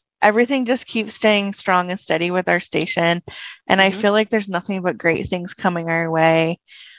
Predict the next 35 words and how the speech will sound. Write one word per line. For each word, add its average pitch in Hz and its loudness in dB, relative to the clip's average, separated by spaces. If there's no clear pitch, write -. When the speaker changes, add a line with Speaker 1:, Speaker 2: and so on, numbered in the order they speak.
Speaker 1:
Um, 175 0
we've 202 2
been 208 2
working 190 0
a 190 2
lot 165 2
with 190 -4
Kick - -6
Up 185 -2
Your 190 -6
Heels 185 0
Entertainment, 175 0
and, 170 4
um, 160 -4
they're 247 8
a 240 4
great 202 0
group, 180 -4
or 180 2
great 185 2
group. 170 -2
It's 196 -6
a - -12
duo 165 2
of 165 -4
ladies 165 0
Speaker 2:
Mm-hmm. 175 -8
Speaker 1:
and 190 2
what 185 6
they 190 6
Speaker 2:
Mm-hmm. 180 -2
Speaker 1:
do 170 4
over 165 2
there. 156 2
And, 160 2